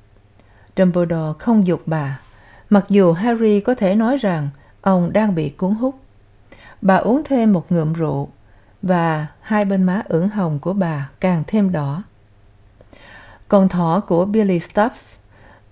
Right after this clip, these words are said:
Ừm, Tom nói là nó không làm vậy.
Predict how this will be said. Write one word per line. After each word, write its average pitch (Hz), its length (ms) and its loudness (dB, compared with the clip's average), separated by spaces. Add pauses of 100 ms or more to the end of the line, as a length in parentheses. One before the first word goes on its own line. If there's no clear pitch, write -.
Ừm, 185 540 2 (720)
Tom 180 360 0
nói 185 320 0
là 196 220 2
nó 175 160 2
không 226 240 2
làm 170 220 0
vậy. 151 300 -4